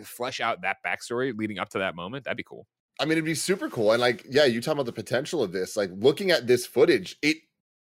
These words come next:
Speaker 2: it, and you saying that there's, like, a lot of modern elements, like, I'm actually surprised at how modern some of this looks. Like,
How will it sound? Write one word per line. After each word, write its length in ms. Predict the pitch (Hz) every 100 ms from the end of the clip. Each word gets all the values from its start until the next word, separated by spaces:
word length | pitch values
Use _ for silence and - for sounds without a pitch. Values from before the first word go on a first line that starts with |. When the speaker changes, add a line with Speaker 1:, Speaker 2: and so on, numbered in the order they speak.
| -
Speaker 2:
it, 360 | 131 113 76 107
and 120 | 113
you 100 | 117
saying 280 | 117 127 113
that 140 | 104
there's, 180 | 98 104
like, 100 | 101
a 60 | 98
lot 140 | 107
of 80 | 92
modern 280 | 104 113 101
elements, 380 | 95 151 110 -
like, 100 | 101
I'm 120 | 135
actually 260 | 196 - 185
surprised 760 | 135 131 - 107 127 131 92 -
at 160 | 110 -
how 200 | 117 123
modern 340 | 104 113 113
some 180 | - 110
of 80 | 98
this 220 | 95 90
looks. 380 | 90 135 147 -
Like, 180 | 107